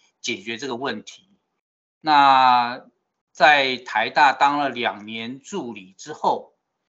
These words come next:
然后蔡老师就一直鼓励我说，“啊，你应该考研究所啊，这样子，那个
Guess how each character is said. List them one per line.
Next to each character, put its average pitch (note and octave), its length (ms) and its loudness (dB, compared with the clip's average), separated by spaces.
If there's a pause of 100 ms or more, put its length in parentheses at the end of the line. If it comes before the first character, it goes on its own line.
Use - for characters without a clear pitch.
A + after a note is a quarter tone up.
(300)
然 C#3 120 -2
后 C#3 60 -6
蔡 F#3 160 4
老 - 120 6
师 D3+ 160 -14
就 E3 120 -8
一 E3 160 -12
直 D#3 140 -16
鼓 B2 220 -14
励 D3+ 140 -8
我 A2+ 200 -8
说 C3+ 260 -8
，“啊， D3+ 160 2
你 C3 180 -4
应 D3 120 -12
该 E3+ 180 2
考 B2 320 -4
研 B2 240 -10
究 D#3 180 -8
所 G#2+ 300 -10
啊， G#2+ 180 0
这 C3+ 120 -8
样 A#2+ 160 -2
子， G#2 340 -20
那 C#3 100 -20
个 A#2 360 -14